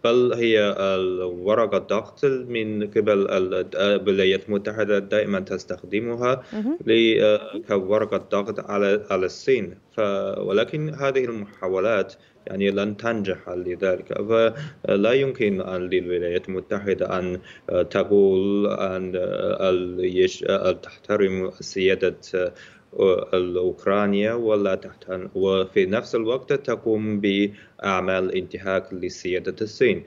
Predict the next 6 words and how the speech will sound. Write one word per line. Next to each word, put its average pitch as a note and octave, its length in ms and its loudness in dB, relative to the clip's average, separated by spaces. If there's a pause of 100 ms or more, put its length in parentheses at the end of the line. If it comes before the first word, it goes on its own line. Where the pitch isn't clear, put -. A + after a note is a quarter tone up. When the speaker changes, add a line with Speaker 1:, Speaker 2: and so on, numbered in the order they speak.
Speaker 2:
مم. C4 200 -2
Speaker 1:
فهذه F#2+ 760 0 (180)
المعايير F2+ 680 0
مزدوجة G#2 800 2
غير G2 420 0
مقبولة، F#2+ 600 0